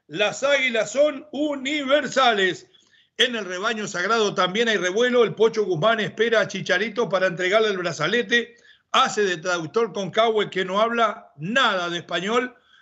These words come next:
Y vamos a discutir quién es más mexicano, Cowell o Santi Jiménez.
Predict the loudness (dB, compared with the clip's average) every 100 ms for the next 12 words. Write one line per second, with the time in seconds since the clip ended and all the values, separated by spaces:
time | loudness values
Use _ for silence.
0 | _ 0 0 2 -2 -2 -2 -4 -2 0
1 | 0 -2 -14 _ _ -6 0 2 0 0
2 | 0 0 -4 -2 0 0 -2 -2 0 2
3 | 0 -4 -8 -8 -6 0 0 0 -6 -4
4 | -4 -4 -6 -12 -16